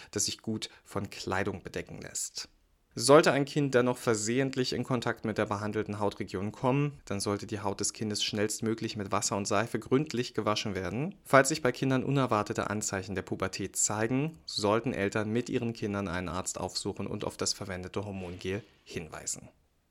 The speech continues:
Worauf man auch gar nicht oft genug hinweisen kann, sind die Lieferengpässe, die vielen P T A, P K A und ApothekerInnen die Nerven rauben.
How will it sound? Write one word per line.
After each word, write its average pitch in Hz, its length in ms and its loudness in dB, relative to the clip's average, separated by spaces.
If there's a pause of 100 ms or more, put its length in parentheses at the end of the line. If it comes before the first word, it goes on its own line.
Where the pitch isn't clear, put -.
(160)
Worauf 160 280 8
man 220 180 2
auch - 340 2
gar 123 240 4
nicht 196 220 0
oft - 320 -2
genug 131 300 0
hinweisen 98 500 -2
kann, 131 460 -2 (160)
sind 120 200 0
die 123 60 -2
Lieferengpässe, 120 1160 0 (160)
die 117 100 0
vielen 135 540 2
P 135 240 2
T 131 160 4
A, 117 260 6
P 120 300 0
K 127 260 2
A 104 140 4
und 117 240 2
ApothekerInnen 110 720 0
die 104 80 -2
Nerven 107 400 0
rauben. 92 500 -4